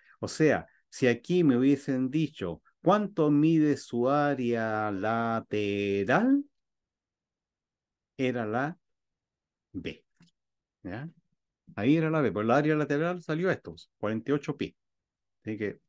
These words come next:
ahí fue, se me olvidó colocar lateral o se me escapó el valor de la alternativa, en fin, pero por eso no está correcta, pero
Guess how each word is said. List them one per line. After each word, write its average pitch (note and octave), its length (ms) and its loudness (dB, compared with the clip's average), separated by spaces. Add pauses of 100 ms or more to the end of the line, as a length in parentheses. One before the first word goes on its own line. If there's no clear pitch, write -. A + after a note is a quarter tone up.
(560)
ahí B2+ 200 2
fue, C3+ 320 2
se A2+ 160 -2
me A#2 100 4
olvidó C3+ 460 4
colocar C3 340 0
lateral C#3 540 0
o E3 160 2
se C3 160 -4
me A#2+ 400 -2
escapó C3 600 -2
el A#2+ 200 -6
valor A#2 280 -2
de B2 60 -6
la A#2 100 -2
alternativa, C3 540 -4
en F3+ 100 -8
fin, C#3 160 -8
pero A#2+ 240 -10 (280)
por A#2 160 -2
eso B2+ 280 -4
no A2+ 120 0
está A#2 200 -4
correcta, C3 480 -2
pero G#2 240 -2